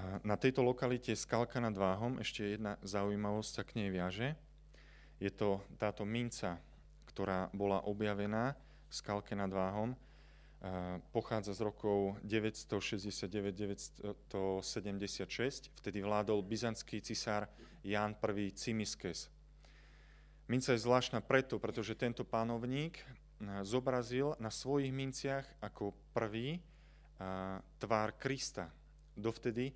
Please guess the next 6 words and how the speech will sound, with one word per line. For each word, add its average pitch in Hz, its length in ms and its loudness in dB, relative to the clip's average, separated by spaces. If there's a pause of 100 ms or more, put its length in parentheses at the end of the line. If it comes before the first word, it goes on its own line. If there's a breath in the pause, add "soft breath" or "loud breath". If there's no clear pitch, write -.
(160 loud breath)
panovníci 113 640 -2
byzantskí 110 560 -4
zobrazovali 107 720 0
seba. 92 400 0 (720 soft breath)
Tento 110 200 -4
pa-, 117 280 -2